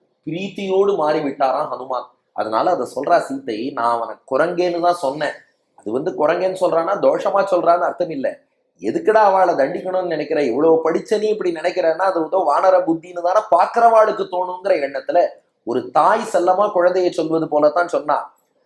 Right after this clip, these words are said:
ஆனா அதையும் ஹனுமான் ஏத்துண்டு, அந்த வார்த்தையில உள்ள நல்லதை எடுத்துண்டு, அரக்கிகள் மீது உள்ள கோபத்தையும் விட்டுட்டு பிரசன்னமாக அவன் மாறினானே, இந்த மனசு யாருக்கும் வராது. சீத்தை சொல்றா ராமன்ட்ட, "ஏவம் ஏ த்விஷதந்தி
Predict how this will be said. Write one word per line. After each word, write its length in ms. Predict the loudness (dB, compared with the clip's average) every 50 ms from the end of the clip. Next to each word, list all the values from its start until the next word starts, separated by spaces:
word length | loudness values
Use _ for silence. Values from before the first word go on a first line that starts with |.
| _ _
ஆனா 220 | _ -2 0 2 2
அதையும் 340 | 2 2 2 2 4 4 4
ஹனுமான் 400 | 4 2 2 2 2 0 0 0
ஏத்துண்டு, 460 | -4 -4 -4 -6 -10 -8 -8 -10 -10 -10 _ _ _ _ _
அந்த 220 | _ 0 2 2 4
வார்த்தையில 540 | 6 6 6 6 4 2 0 2 4 4
உள்ள 240 | 6 4 6 4 4
நல்லதை 540 | 2 2 2 4 4 4 4 4 0 0 0
எடுத்துண்டு, 520 | -2 -2 -2 -4 -4 -6 -6 -6 -8 -10 -10 -16 _ _ _ _ _ -6 -2 2
அரக்கிகள் 560 | 2 2 2 2 -2 -4 0 0 0 0 0
மீது 280 | -2 -4 -2 -2 -2
உள்ள 200 | 0 2 0 0
கோபத்தையும் 640 | 0 2 2 2 2 2 0 -6 -6 -8 -6 -2 -2
விட்டுட்டு 320 | -2 -2 -2 -6 -6 -6 -10
பிரசன்னமாக 680 | -6 -4 -4 -2 0 -2 0 0 0 0 2 0 2
அவன் 320 | 4 4 4 4 4 2 2
மாறினானே, 800 | 2 2 2 2 0 0 0 -2 -6 -12 -14 -12 -12 -12 -14 _ _ _ _ _ _ _
இந்த 320 | _ -10 -10 -2 0 0 0
மனசு 360 | 2 0 -2 -2 -4 -4 -2
யாருக்கும் 420 | 0 2 2 2 0 -2 -6 -4
வராது. 380 | -2 0 2 2 2 2 0 -8 -10
சீத்தை 180 | -12 -8 -6
சொல்றா 400 | -6 -4 -4 -4 -2 0 0 0
ராமன்ட்ட, 680 | 0 0 -2 -4 -4 -8 -4 _ 0 2 4 4 2 0 -2 -12 _ _ _ _ -10 0
"ஏவம் 640 | 2 4 4 6 6 6 6 6 2 2 -2 -4 -2 0
ஏ 200 | 2 4 2 2
த்விஷதந்தி 800 | 0 0 -2 -2 2 2 4 4 4 4 2 2 -6 -10 -12 -14